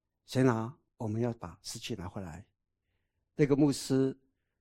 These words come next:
听到他儿子的哭声，知道儿子的需要，他知道儿子太小，我要帮他做。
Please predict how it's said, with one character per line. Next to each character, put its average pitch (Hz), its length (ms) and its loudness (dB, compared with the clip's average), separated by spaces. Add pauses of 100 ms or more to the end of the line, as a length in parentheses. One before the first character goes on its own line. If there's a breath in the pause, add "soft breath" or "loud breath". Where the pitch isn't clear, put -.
(100)
听 151 180 4
到 139 200 6
他 123 400 -2 (1200)
儿 147 160 6
子 156 140 0
的 120 100 -6
哭 - 200 -6
声， 139 460 2 (120)
知 - 120 -6
道 151 140 4
儿 147 100 -2
子 135 140 -6
的 113 80 -4
需 - 220 -6
要， 135 360 0 (460)
他 151 120 -2
知 156 140 -6
道 156 100 2
儿 151 140 0
子 131 120 -2
太 143 200 0
小， - 300 -6
我 110 60 -10
要 123 80 -4
帮 143 140 -6
他 139 180 -6
做。 127 360 -2